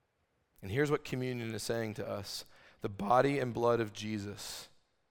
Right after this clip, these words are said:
is the greatest thing your soul has ever tasted.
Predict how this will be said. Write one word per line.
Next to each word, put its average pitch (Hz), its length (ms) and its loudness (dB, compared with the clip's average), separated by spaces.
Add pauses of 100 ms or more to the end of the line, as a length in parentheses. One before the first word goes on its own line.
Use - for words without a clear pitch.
(640)
is 104 140 -4
the 120 80 0
greatest 117 480 2
thing 104 200 0
your 101 120 -4
soul 104 300 -4
has 95 140 0
ever 101 200 -2
tasted. 95 400 -8